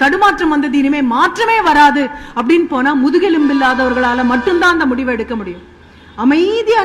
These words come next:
நகர்த்துங்க, மிக மிக அமைதியா நகர்த்துங்க. ஒரு கோலம் போடுறதுனாலயோ இல்ல ஒரு சாப்பாடு வைக்கிறதுனாலயோ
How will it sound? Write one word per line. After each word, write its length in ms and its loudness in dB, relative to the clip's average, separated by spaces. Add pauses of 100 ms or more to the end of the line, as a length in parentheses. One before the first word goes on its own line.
நகர்த்துங்க, 400 -8 (380)
மிக 280 0
மிக 280 -2
அமைதியா 400 -2
நகர்த்துங்க. 340 -6 (300)
ஒரு 120 0 (100)
கோலம் 300 -2
போடுறதுனாலயோ 680 -2 (400)
இல்ல 260 0
ஒரு 200 -2
சாப்பாடு 480 0
வைக்கிறதுனாலயோ 680 -2